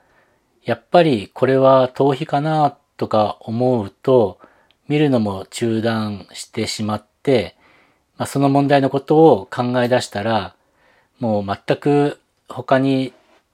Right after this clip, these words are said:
手をつけられないっていうか、なんて言うんでしょう、何もできない状態です。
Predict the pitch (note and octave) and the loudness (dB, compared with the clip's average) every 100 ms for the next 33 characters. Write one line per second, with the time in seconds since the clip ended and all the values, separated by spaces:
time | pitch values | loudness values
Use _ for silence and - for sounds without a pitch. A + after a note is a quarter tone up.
0 | _ _ _ - B2+ G#2 G2 _ - - | _ _ _ 0 2 2 -2 _ -8 -2
1 | A2+ A#2 A#2 F2+ E2+ - F#2 - F#2+ E2+ | 2 2 0 -4 -8 -14 -16 -12 -10 -10
2 | - _ _ _ _ _ A#2+ G2+ G2+ F2 | -14 _ _ _ _ _ -8 -8 -10 -14
3 | - G#2+ A#2 C3+ C3+ C3 D3+ B2 G2+ G2 | -12 -8 -2 2 2 2 4 2 2 -4
4 | F#2+ G2 F#2 F2+ _ _ _ _ _ G#2 | -6 -8 -8 -12 _ _ _ _ _ -4
5 | - - | -4 -8